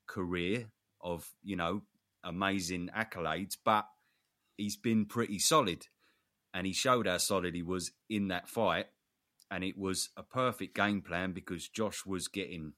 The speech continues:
frustrated and he was pressuring and, um, and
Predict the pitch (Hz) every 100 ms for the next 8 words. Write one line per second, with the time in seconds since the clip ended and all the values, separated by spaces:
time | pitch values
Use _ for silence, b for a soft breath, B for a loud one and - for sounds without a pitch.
0 | _ 80 - - 104 104 98 92 90 87
1 | 78 - - 101 - 95 95 98 98 95
2 | 82 82 71 87 82 82 76 b b b
3 | b b b _ - 82 80